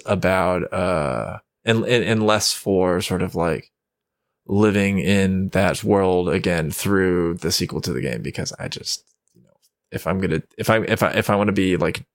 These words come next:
driven insane by playing a, a new playthrough, I will actually, uh, play Infinite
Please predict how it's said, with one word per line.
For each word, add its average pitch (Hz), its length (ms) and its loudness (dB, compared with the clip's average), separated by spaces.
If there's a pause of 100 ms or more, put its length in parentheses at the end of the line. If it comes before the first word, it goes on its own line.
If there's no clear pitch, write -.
(240)
driven 101 360 0
insane 92 540 0
by 92 120 0
playing 80 320 -4 (240)
a, 101 60 -6
a - 20 -4
new 95 300 -2
playthrough, 90 560 0
I 92 160 0
will 76 180 0
actually, 113 720 0 (600)
uh, - 160 -4
play 101 300 0
Infinite 92 560 0